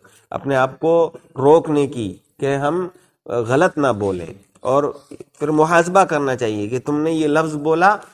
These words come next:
कि क्यों बोला, क्या इसकी ज़रूरत थी? इससे अच्छा भी लफ्ज़ हो सकता था, शायद इसकी ज़रूरत नहीं थी। हज़रत अबू बकर सिद्दीक रज़ी अल्लाह ताला अन्हो एक बार अपनी ज़बान को पकड़ कर खींच रहे थे, तो हज़रत उमर फ़ारूक रज़ी अल्लाह ताला अन्हो गए, कहने लगे,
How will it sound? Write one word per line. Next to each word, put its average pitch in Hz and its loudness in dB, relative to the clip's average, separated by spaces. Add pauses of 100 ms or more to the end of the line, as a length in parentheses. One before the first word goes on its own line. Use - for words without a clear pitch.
(140)
कि 131 -8
क्यों 139 -4
बोला, 101 -4
क्या 123 -4
इसकी 143 -4
ज़रूरत 151 -2
थी? 147 -10 (220)
इससे 151 -4
अच्छा 170 0
भी 185 0
लफ्ज़ 151 -2
हो 131 -6
सकता 120 -4
था, 113 -6 (420)
शायद 139 0
इसकी 135 -8
ज़रूरत 110 -4
नहीं 101 -6
थी। - -12
हज़रत 117 -4
अबू 127 -2
बकर 127 -6
सिद्दीक 127 -8
रज़ी 127 -4
अल्लाह 123 0
ताला 123 -2
अन्हो 143 -4 (280)
एक 117 -6
बार 127 0
अपनी 123 -4
ज़बान 117 -2
को 160 -6 (600)
पकड़ 107 -8
कर 123 -10
खींच - -12
रहे 87 -12
थे, - -20
तो - -16
हज़रत 110 -4
उमर 113 -4
फ़ारूक 113 -4
रज़ी 113 -4
अल्लाह 110 -2
ताला 110 -2
अन्हो 117 -6
गए, 117 -4
कहने - -16
लगे, 123 -8